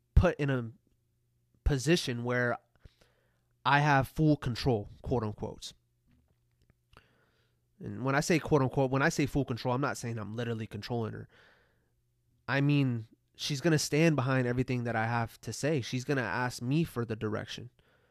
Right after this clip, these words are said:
She naturally does that. And what that, what that does is it puts me in a position to practice leading. It, it puts me in a position to practice being a father, a husband, which in the grand scheme of things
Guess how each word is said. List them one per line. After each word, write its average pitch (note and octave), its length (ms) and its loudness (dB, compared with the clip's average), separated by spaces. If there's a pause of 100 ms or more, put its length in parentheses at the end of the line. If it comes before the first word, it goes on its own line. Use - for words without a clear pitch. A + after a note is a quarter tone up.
(460)
She - 180 -6
naturally C#3 540 2
does C3+ 280 4
that. G#2+ 320 -10 (220)
And C3 160 -2
what C#3+ 180 -2
that, D#3 340 4
what C3 180 0
that D#3+ 220 6
does B2 500 -4 (680)
is C3 260 -4
it C3+ 140 -6
puts E3 200 0
me D#3 80 -2
in C#3 80 0
a B2+ 40 -4
position B2+ 480 -2
to A#2+ 100 -8
practice - 760 -4 (440)
leading. A#2 560 -4
It, A#2+ 180 -8
it B2 100 -12
puts D3 180 -6
me D3 80 -2
in C#3 60 -2
a B2+ 40 -4
position B2+ 460 -6
to A#2 80 -10
practice B2 560 -6
being B2+ 360 -4
a A2 80 -6
father, A#2 500 -2 (600)
a A#2 80 -6
husband, A2+ 460 -2 (2250)
which C3+ 220 -2
in C#3+ 120 0
the B2+ 60 -2
grand C3+ 300 0
scheme F3 240 4
of C#3 80 4
things A#2+ 560 -6